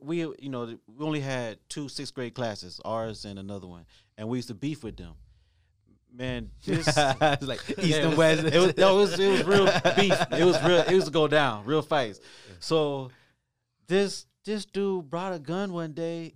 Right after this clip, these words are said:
Speaker 1: and he's showing all of us. He was like, "Man, I'm tired of them, man." He's showing us all the gun.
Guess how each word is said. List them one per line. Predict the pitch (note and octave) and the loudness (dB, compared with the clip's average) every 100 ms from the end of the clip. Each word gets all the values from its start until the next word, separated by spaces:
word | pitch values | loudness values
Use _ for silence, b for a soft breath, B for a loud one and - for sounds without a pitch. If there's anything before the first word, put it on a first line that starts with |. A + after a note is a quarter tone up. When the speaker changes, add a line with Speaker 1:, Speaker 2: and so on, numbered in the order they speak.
| - | -14
Speaker 1:
and | C#3 | -12
he's | D#3 | -12
showing | - D#3+ F#3 F3+ | -12 -12 -12 -12
all | B2+ A2 | -12 -14
of | E2 | -16
us. | E2+ - _ | -20 -20 _
He | C#3 | -14
was | |
like, | B2 G#2+ | -12 -10
"Man, | B2 | -10
I'm | B2 | -12
tired | - C3 C#3+ B2+ | -10 -8 -6 -8
of | |
them, | A2 G2+ | -14 -20
man." | G#2 _ _ _ _ _ _ | -20 _ _ _ _ _ _
He's | F3 | -14
showing | F3 F3 E3+ D#3+ | -8 -6 -6 -8
us | D3+ C#3+ | -10 -10
all | D#3+ | -8
the | D#3 | -8
gun. | C#3+ C#3 D3+ D3+ D3 | -10 -8 -8 -8 -12